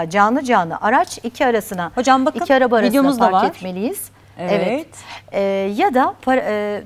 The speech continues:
Speaker 1: dubalar olduğu zaman diyorlar ki sonra hocam biz duba hayal edemiyoruz. Araç, e, içerisine park etmek istiyoruz.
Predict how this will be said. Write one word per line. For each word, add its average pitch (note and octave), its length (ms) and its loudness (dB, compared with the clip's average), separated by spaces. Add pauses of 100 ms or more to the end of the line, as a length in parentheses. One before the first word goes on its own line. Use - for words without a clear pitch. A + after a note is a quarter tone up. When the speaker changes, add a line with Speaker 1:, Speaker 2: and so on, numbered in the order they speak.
Speaker 1:
dubalar D4 320 2
olduğu B3 280 0
zaman C4 340 2
diyorlar E4+ 340 2
ki A3 120 -10
sonra A3 300 -4
hocam C#4 360 0
biz C#4 200 -6
duba D#4 320 0 (220)
hayal E4+ 380 2
edemiyoruz. A#3+ 540 -2 (120)
Araç, C4+ 420 -2 (360)
e, - 20 -2 (140)
içerisine G3 600 -2 (220)
park F3 260 2
etmek E3 320 -8
istiyoruz. D#3 420 -6